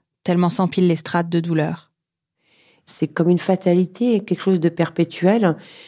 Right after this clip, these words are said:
Speaker 2: c'est-à-dire que je ne sais pas, euh, reconnaître un homme, euh, qui pourrait me faire du bien. Je suis toujours en soumission.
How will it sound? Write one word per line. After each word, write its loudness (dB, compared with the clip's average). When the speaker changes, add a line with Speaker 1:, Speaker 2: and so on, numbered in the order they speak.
Speaker 2:
c'est-à-dire 0
que -2
je 0
ne 2
sais -4
pas, 2
euh, 4
reconnaître 0
un 2
homme, 2
euh, 2
qui -8
pourrait 0
me 0
faire -4
du -4
bien. 2
Je -6
suis -8
toujours -2
en 2
soumission. 0